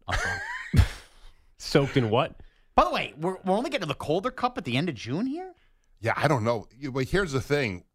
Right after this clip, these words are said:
Speaker 3: It was Hershey and Coachella Valley's in California.
Speaker 2: So we were traveling by
Speaker 3: So
Speaker 2: train.
Speaker 3: they've gotta go,
Speaker 2: <laughs>
Speaker 3: like, back and forth.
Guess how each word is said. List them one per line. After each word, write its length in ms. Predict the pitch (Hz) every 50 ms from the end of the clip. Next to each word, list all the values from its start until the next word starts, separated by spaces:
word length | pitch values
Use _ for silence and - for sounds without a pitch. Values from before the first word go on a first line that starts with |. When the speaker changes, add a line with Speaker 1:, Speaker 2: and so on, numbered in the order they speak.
| _ _ _ _
Speaker 3:
It 80 | 117
was 140 | 120 123 - -
Hershey 480 | - - 151 160 160 165 - 151 139
and 160 | 127 117 - _
Coachella 400 | - 131 120 - 151 147 139 123
Valley's 300 | 131 123 123 123 117 101
in 80 | 104
California. 640 | 98 - 120 113 98 87 - - 156 160 143 95 - -
Speaker 2:
So 120 | 151 143
we 80 | 135 127
were 80 | 120 113
traveling 340 | - - 131 127 123 123
by 80 | 110 113
Speaker 3:
So 100 | 104 139
Speaker 2:
train. 260 | 120 135 147 127 120
Speaker 3:
they've 80 | 113 98
gotta 280 | 143 147 139 139 131
go, 220 | 117 98 147 147 151
Speaker 2:
<laughs> 0 |
Speaker 3:
like, 420 | 147 143 131 120 113 110 - -
back 320 | - 139 135 151 151 - 139
and 140 | 120 113
forth. 640 | - - - - 147 151 147 147 143 - - - -